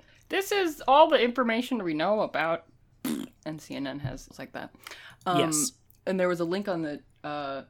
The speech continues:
Speaker 1: front page <laughs> that the, the actual headline was, "A O C endorses progressive primary challenger to House Democrat lawmaker."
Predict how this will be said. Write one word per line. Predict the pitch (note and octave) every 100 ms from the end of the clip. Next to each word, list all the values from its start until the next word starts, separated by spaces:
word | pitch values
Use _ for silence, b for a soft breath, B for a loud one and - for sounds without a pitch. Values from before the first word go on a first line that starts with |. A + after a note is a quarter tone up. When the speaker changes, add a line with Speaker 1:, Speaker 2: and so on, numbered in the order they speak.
| _
Speaker 1:
front | - F3 D#3
page | - C4 A3 D3 - - _
<laughs> | - -
that | - - - B B B B C4 -
the, | G#3 G#3 G3 F#3 F3+ - _ _
the | - F3+ E3+ E3 E3+ - _ -
actual | F3+ A#3 - B3+ A3+
headline | - G3 D#3+ C#3 A#2 F3+ - - -
was, | D#3+ D#3 D#3 D3 - - _
"A | A3+ C4
O | D4
C | C#4+ - G3 G3 -
endorses | D#3+ D#3 D#3 D#3+ D#3 D3+ D3
progressive | - - D#3 D#3 F3 E3
primary | - D#3+ D#3+ D3+ D3+
challenger | D3 - D#4 A#3 D#3 D3+ D#3
to | E3
House | D#3 D#3 E3+
Democrat | D#3+ D3 D#3 E3+ F3+
lawmaker." | C#4 D4 F3 C3+ - -